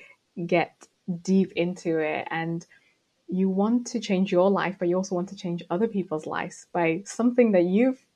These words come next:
discovered and you've learned and you're passionate about. And so it's just about helping them really take that out into the world, and, like, you already have it and you know how amazing and passionate you are about it, but let's share it with others and let's gift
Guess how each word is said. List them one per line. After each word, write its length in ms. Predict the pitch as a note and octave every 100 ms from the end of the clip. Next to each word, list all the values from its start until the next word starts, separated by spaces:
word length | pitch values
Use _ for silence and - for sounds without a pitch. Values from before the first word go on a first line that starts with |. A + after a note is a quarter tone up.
| -
discovered 560 | F#3+ G3 E3 D#3 D3 D3
and 160 | D#3+
you've 160 | G3+ G#3
learned 360 | E3 A#2+ D3+ -
and 100 | D#3+
you're 120 | G3+
passionate 480 | G3+ D3 - D3+ D3+
about. 440 | C#3 D3 - - _ - - - _ -
And 220 | F#3 F#3+
so 320 | - F#3+ F3+ F3
it's 160 | G3
just 180 | A3+ A3
about 240 | A3+ A3 G3+
helping 460 | G3+ F#3+ F#3+ F#3
them 260 | F3+ F3 F3
really 380 | F3+ F3+ F3 F3+ -
take 300 | - G3+ G3+
that 180 | F3 -
out 220 | D#3+ D#3+
into 160 | E3+ -
the 100 | E3
world, 340 | D#3+ D#3 - -
and, 100 | E3+
like, 160 | E3 -
you 280 | F3+ G#3 C4
already 240 | B3+ A3
have 280 | G3 F3+ F3+
it 260 | G3+ F4 _ - - -
and 120 | F3+
you 40 | F3+
know 280 | G3 A#3
how 220 | A#3+ G#3+ F3+
amazing 440 | F3 E3 F#3+ D#3+
and 120 | E3
passionate 440 | E3 D#3+ - D#3 D#3
you 140 | D#3+
are 120 | D#3
about 240 | F#3 - -
it, 140 | G3+ -
but 140 | G#3 - _ -
let's 240 | B4+ -
share 280 | - B3 F4+
it 200 | D#4+ D3+
with 160 | F3+ G3
others 520 | - F3 D#3 E3+ F#3+ F3
and 280 | F3 F3 - _ - _ _
let's 200 | B3 C4 - G#3
gift 460 | A#3 A#3+ _ -